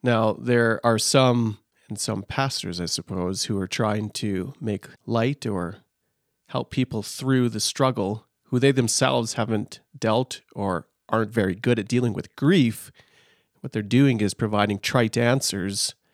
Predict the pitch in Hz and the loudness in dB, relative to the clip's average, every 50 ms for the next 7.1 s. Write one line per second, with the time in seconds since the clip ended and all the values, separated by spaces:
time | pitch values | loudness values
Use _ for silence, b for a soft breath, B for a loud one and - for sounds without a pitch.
0 | _ _ _ _ _ _ _ _ _ _ - 131 139 151 131 208 247 254 - - | _ _ _ _ _ _ _ _ _ _ 0 2 4 6 8 8 8 6 6 6
1 | 202 196 185 175 151 123 - 220 247 - - - 220 233 240 226 220 214 220 220 | 6 6 6 4 2 4 4 4 4 2 0 2 4 6 6 6 6 4 4 6
2 | 202 156 127 113 110 113 120 143 165 165 151 - _ _ _ _ _ _ _ _ | 6 4 4 4 2 2 2 2 0 -2 -4 -8 _ _ _ _ _ _ _ _
3 | _ _ _ - 170 233 277 294 320 349 269 - - - 233 220 - - 147 143 | _ _ _ 0 2 4 4 4 4 4 2 2 2 0 0 -2 -2 -2 -2 2
4 | 139 151 175 185 190 190 175 143 131 147 165 175 180 165 139 120 117 104 101 104 | 6 6 8 8 8 6 6 6 6 6 6 6 6 4 4 0 -2 -2 0 0
5 | 120 139 139 - - _ _ _ _ _ _ _ _ _ _ _ _ _ _ - | -2 -2 -2 -4 -10 _ _ _ _ _ _ _ _ _ _ _ _ _ _ -10
6 | 127 127 139 127 135 131 127 - - 123 120 120 117 - 90 98 98 95 92 98 | -6 -6 -4 -2 0 -2 -2 -2 0 0 0 2 2 0 0 -2 -4 -6 -8 -10
7 | 113 - | -12 -16